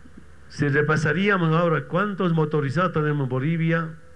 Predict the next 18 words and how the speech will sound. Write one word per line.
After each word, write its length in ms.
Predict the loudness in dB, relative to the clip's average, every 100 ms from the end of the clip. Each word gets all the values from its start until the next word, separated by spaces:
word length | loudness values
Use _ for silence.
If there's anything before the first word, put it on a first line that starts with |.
| -20 -20 -20 -20 -20 -10
no 320 | -4 0 2
solamente 480 | 2 2 2 0 0
son 160 | -2 -2
veinticinco, 840 | -4 -4 -6 -4 -4 -4 -6 -14 -18 -20 -20 -20 -20 -20 -20 -20 -20 -20 -20 -20 -20 -20 -20 -14 -4
tantas 340 | -2 0 0
dotaciones, 880 | 0 0 -2 0 0 0 0 -2 -6 -14 -18 -20 -20 -20 -20 -20 -20 -20 -20
se 160 | -6 0
ha 80 | 2
destinado 880 | 2 -2 -2 2 4 4 2 -2 -6 -20 -20 -20 -20 -20 -20 -20 -20 -6
una 240 | 0 0 2
parte 320 | 0 2 0
de 80 | 0
I 60 |
D 220 | 2 2
H 240 | 0 0 -4
para 240 | -2 -2
seguridad 360 | 0 0 0 0
ciudadana, 720 | 0 -2 0 0 0 0 -4